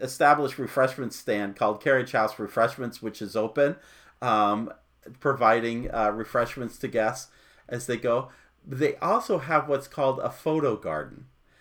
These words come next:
And I don't know if you saw this. You'd have to kind of be walking through the parking lot to see this, David, because it's on the far right side. But there's a dedicated space that groups, and it's near the buses, where the buses get off, uh, because there are a lot of guests that come by bus.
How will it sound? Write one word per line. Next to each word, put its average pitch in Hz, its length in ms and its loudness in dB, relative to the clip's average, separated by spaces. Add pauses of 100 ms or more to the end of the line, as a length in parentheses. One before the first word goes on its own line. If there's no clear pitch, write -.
(280)
And 139 120 4
I 240 100 -2
don't 294 200 -2
know 156 140 4
if 139 140 2
you 127 100 -2
saw 139 400 2
this. 107 280 0
You'd 190 160 -8
have 226 340 2
to 170 100 -4
kind 160 200 0
of 135 60 -4
be 131 120 -4
walking 123 440 2
through 120 160 -4
the 104 60 -2
parking 120 340 0
lot 90 160 -4
to - 60 -18
see 123 180 -8
this, 101 160 -6
David, 92 240 -6
because 104 200 -10
it's 98 120 -10
on 123 120 -2
the 107 60 -10
far 104 220 -2
right 95 240 -4
side. 90 320 -4 (380)
But 151 100 -2
there's 226 220 4
a 214 60 -2
dedicated 156 600 2
space 135 420 -2
that 117 180 -4
groups, 135 560 -4 (480)
and 139 320 2
it's 131 160 -2
near 180 280 2
the 165 160 4
buses, 127 680 2
where 135 120 4
the 120 120 0
buses 147 420 2
get 160 160 2
off, 151 320 2 (380)
uh, 143 80 2
because 139 280 2
there 156 160 6
are 165 140 10
a 139 60 8
lot 127 220 6
of 113 80 -2
guests 110 260 0
that 113 100 -6
come 104 180 -4
by 87 140 -2
bus. - 340 -10